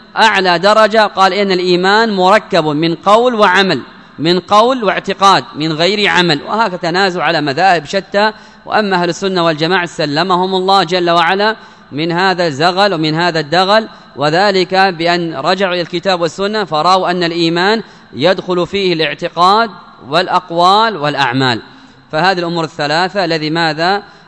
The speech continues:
بينها المؤلف رحمه الله تعالى بقوله والإي-، والإيمان بأن الإيمان قول وعمل ونية، قول وعمل ونية. ثم في قوله رحمه الله تعالى يزيد وينقص،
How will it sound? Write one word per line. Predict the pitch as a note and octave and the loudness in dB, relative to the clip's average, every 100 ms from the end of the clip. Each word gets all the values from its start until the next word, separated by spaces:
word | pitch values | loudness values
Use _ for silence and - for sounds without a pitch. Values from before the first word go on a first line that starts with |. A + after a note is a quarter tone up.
| _ | _
بينها | C#3 F3+ G#3+ G#3+ F#3 | -4 -2 0 0 -2
المؤلف | F3+ F3+ F#3 E3 | -2 -2 -2 -2
رحمه | F3 D#3+ F3+ | -2 -2 -4
الله | F3 E3+ | -2 -4
تعالى | D#3+ D#3+ E3+ | -4 -6 -6
بقوله | D3 D3+ F#3+ G3 F3+ F3 G3+ F#3 | -6 -6 -6 -4 -4 -6 -6 -8
والإي-، | D#3 D3 D#3 | -10 -8 -8
والإيمان | D#3 D#3 D#3+ D#3 E3+ G#3 | -8 -6 -6 -4 -4 -4
بأن | E3+ E3+ F3 | -4 -6 -6
الإيمان | D#3+ D#3+ D#3+ E3+ G#3 F#3 - - | -6 -6 -6 -4 -6 -6 -14 -4
قول | F#3+ G3+ E3 C#3+ B2+ | -4 -2 -6 -6 -8
وعمل | B2+ C3+ D#3 G3+ G#3 | -6 -4 -4 -4 -4
ونية، | A#3+ G#3 F3 F3 D3 C3 - - _ _ _ _ | -4 -2 -2 -2 -2 -4 -8 -20 _ _ _ _
قول | D#3+ F3+ F#3+ A3 B3+ - - | -2 0 0 0 -2 -10 -18
وعمل | A2+ C3+ C3 F#3 F#3+ F3+ G3+ B3 G#3 A2 | -6 -4 0 0 0 -2 -2 -4 -8 -12
ونية. | B2+ E3+ E3 D3 C#3 B2+ - - _ _ | -4 -2 -2 -2 -4 -8 -18 -20 _ _
ثم | A3 B3 A#3+ | -10 -2 -2
في | A#3 | -4
قوله | A3 C4 A#3+ G#3+ | -4 -4 -2 -4
رحمه | G3 F#3 A3 G3+ | -4 -6 -6 -6
الله | G3 G3 F#3 | -4 -4 -4
تعالى | G3 F3 A3 G#3 G#3+ A3 D#3 E3+ | -6 -4 -2 -2 -2 -4 -4 -6
يزيد | F3 E3+ A3 A#3+ | -6 -6 -8 -8
وينقص، | G3+ G3 G3 F#3+ F#3 F3 - | -6 -4 -2 -4 -4 -6 -6